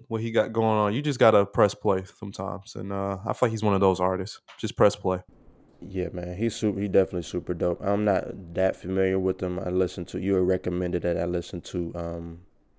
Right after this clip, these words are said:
Speaker 2: did I listen to Pray for Haiti?
Speaker 1: No, it wa-, it wasn't Pray for Haiti. No,
Speaker 2: It was
Speaker 1: it
Speaker 2: the
Speaker 1: was
Speaker 2: Hot Candles one.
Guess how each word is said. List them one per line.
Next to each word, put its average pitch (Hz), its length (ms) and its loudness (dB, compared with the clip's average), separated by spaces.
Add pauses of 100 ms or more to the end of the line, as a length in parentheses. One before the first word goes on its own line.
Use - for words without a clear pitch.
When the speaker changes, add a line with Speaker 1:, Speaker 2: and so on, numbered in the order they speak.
(580)
Speaker 2:
did 107 140 -4
I 135 80 0
listen 156 300 -8
to 147 40 -6
Pray 147 200 -8
for 156 140 -12
Haiti? 156 360 -12 (340)
Speaker 1:
No, 127 280 8
it - 20 10
wa-, 151 180 8
it 151 80 8
wasn't 143 360 6
Pray 117 180 4
for 104 180 2
Haiti. 104 420 -2 (880)
No, 110 220 0
Speaker 2:
It - 20 8
was 98 100 4
Speaker 1:
it 90 40 2
Speaker 2:
the 127 100 4
Speaker 1:
was 113 80 0
Speaker 2:
Hot 98 140 -2
Candles 90 420 -2
one. 85 180 -12